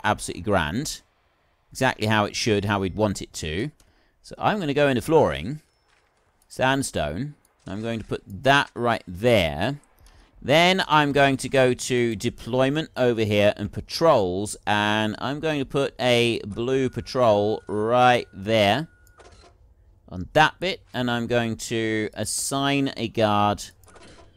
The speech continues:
onto that patrol so that he will be able to manage the gate. I'm going to need him managing that gate. And then we've got the visitor center over here. They're also working on this one at the same time as working on the other bits.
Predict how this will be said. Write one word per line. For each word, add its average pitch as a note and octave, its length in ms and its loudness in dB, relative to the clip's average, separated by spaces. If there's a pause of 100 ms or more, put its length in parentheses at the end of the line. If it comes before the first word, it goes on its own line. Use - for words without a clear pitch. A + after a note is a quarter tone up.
(180)
onto C3 840 2
that B2 360 4
patrol D#3 440 0
so A#3 180 4
that G#3+ 80 4
he G3+ 140 4
will C4+ 140 -8
be C#4 160 0
able B3+ 320 6
to G#3 380 0
manage F3 640 2
the C#3+ 140 -6
gate. - 840 0 (720)
I'm - 40 -20
going B2+ 200 -2
to C3 80 -4
need G#3+ 380 2
him F#3 280 0
managing F#3 680 2
that D#3 440 2
gate. C3 520 2
And C#3 140 0
then C#3+ 300 2
we've D3 180 -4
got D#3+ 220 4
the C#3+ 80 4
visitor F3 420 0
center D3+ 480 2
over C#3 260 4
here. B2+ 420 6 (280)
They're D3+ 240 6
also F3+ 540 4
working D3 500 4
on C3 160 0
this F3 220 -4
one A2 280 -2
at C3 200 0
the B2+ 80 -6
same C3+ 280 2
time B2 300 2
as G#2+ 140 -6
working A#2 300 0
on G#2 120 -2
the A2 80 0
other G#2+ 160 2
bits. - 320 -2